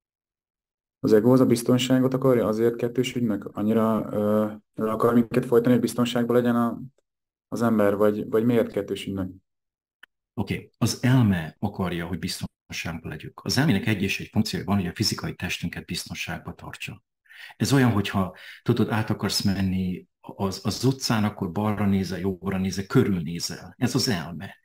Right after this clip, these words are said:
Speaker 2: Ez egy ilyen beépített, úgynevezett a, a, a hüllő agyunkba egy olyan funkció, hogy biztonságos átmenni. Ezen fölül nincs szükségünk az elmei programokra.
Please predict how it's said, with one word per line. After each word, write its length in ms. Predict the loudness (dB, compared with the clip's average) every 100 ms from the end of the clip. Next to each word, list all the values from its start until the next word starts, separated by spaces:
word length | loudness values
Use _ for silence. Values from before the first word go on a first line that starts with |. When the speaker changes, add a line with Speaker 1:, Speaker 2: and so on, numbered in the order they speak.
| -20 -8
Speaker 2:
Ez 140 | 0 2
egy 100 | 4
ilyen 180 | 6
beépített, 680 | 6 6 4 2 0 -2 0
úgynevezett 480 | 2 2 0 -6 -4
a, 240 | -2 -2
a, 240 | -2 -2 -2
a 120 | -2
hüllő 260 | 2 2 2
agyunkba 380 | -2 -2 -2 -2
egy 100 | -4
olyan 160 | -4
funkció, 380 | 0 0 0 -6 _
hogy 340 | -6 -4 -6 -8 -20 -16
biztonságos 800 | 0 0 0 -4 -2 -2 -4 -4
átmenni. 300 | -4 -4 -8 -10 -18 -6
Ezen 300 | -2 2 0
fölül 380 | 2 4 4 4
nincs 420 | 6 6 4 -2
szükségünk 640 | -8 -6 -4 -4 2 2 2
az 120 | 0
elmei 340 | 0 -2 -2
programokra. 600 | -2 -2 0 -2 -4 -10